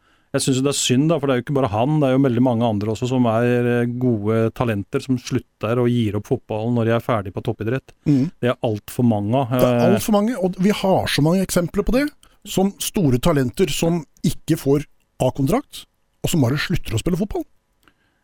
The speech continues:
Speaker 1: Ja, det, jeg synes det er veldig spesielt, for, eh, det som jeg <clears throat> sier da, at, eh, har, har du brukt tre år av livet ditt på å utdanne deg som fotballspiller, og så du avbryter utdannelsen fordi du ikke får spille i Odd.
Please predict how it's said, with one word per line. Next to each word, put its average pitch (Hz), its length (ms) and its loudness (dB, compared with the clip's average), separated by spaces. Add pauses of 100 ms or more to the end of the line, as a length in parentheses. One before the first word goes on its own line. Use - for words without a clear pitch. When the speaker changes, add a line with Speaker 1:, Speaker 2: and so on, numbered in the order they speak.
Speaker 1:
Ja, 120 160 0 (180)
det, 147 140 2 (340)
jeg 156 300 0
synes 139 160 0
det 156 100 0
er 147 80 2
veldig 110 160 -4
spesielt, 139 540 -2
for, 151 180 0
eh, 139 880 2
det 127 160 2
som 151 140 0
jeg 147 760 -2
<clears throat> 127 80 -2
sier 131 220 2
da, 151 160 2
at, - 160 -6
eh, 139 720 2
har, 127 160 2
har 139 80 4
du 139 80 0
brukt 127 180 -2
tre 123 220 2
år 120 160 2
av 120 80 2
livet 113 220 0
ditt - 100 -14
på 139 80 -2
å 123 160 -2
utdanne 120 320 0
deg 127 80 0
som 139 100 0
fotballspiller, 135 540 -2 (1000)
og 131 100 -6
så 135 100 2
du 156 40 0 (100)
avbryter 120 560 0
utdannelsen 120 420 0
fordi 113 340 -6 (140)
du 127 80 -2
ikke - 160 -6
får - 140 -4
spille 123 160 2
i - 20 4
Odd. 135 220 0